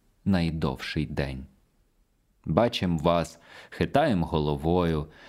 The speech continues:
бачимо світил ясні сувої, що пливуть потоком безшелесним в синій лід космічної зими, холодом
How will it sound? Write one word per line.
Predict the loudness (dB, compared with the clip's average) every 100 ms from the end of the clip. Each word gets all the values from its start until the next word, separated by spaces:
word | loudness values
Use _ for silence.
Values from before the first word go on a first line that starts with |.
| -20 -20 -4
бачимо | 0 2 0 0 2 0 -4
світил | -12 -2 -2 0 -2 -2 -4 -12 -6
ясні | -4 -4 -4 -4 -4
сувої, | -2 -2 0 -2 -2 -8 -14 _ _ _
що | -8 -4 -2
пливуть | 0 0 2 2 0 0
потоком | -2 0 -2 0 -2 -2 -4 -4
безшелесним | -2 -2 -4 -2 0 0 -4 -8 -10 -8 -10 _ _ _ _ _ _ -20
в |
синій | -6 -2 0 0 0
лід | 0 -2
космічної | -6 -8 -4 -6 -4 -6 -6 -6 -4 -4
зими, | 0 0 0 -2 -8 -16 _ _ _ _ _ _
холодом | -4 2 2 0 -6 -4 -6